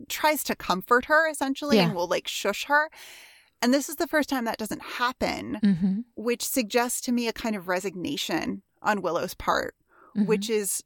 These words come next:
Speaker 1: really sweet, but also really sad. And there's that note of sadness in her voice when she's
Speaker 2: Mm-hmm.
Speaker 1: telling Buffy that she's been working on a cure for Tara. Um, you can kind of hear her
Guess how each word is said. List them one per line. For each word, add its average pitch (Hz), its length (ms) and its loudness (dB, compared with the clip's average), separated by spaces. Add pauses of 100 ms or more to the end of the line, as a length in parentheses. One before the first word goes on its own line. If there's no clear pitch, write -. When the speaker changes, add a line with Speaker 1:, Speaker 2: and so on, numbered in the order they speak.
(120)
Speaker 1:
really 202 1080 -2
sweet, 185 680 -6
but 214 100 0
also 196 260 0
really 180 280 -4
sad. 175 600 2
And 160 140 -2
there's 185 140 -6
that - 180 -2
note 202 260 0
of 175 120 0
sadness 185 600 0
in 180 100 -8
her 175 120 -8
voice 170 380 -4
when 170 100 -8
she's 160 580 -8 (480)
Speaker 2:
Mm-hmm. 208 220 0
Speaker 1:
telling 208 840 2 (320)
Buffy 180 420 2
that - 140 -6
she's - 200 -8
been 185 180 -4
working 175 320 -2
on 160 100 -2
a 165 60 -4
cure 170 380 -4
for 185 160 -10
Tara. 185 560 0 (440)
Um, 175 460 0 (680)
you 233 200 -2
can 233 200 0
kind 247 280 0
of 196 100 0
hear 233 480 2
her 190 600 2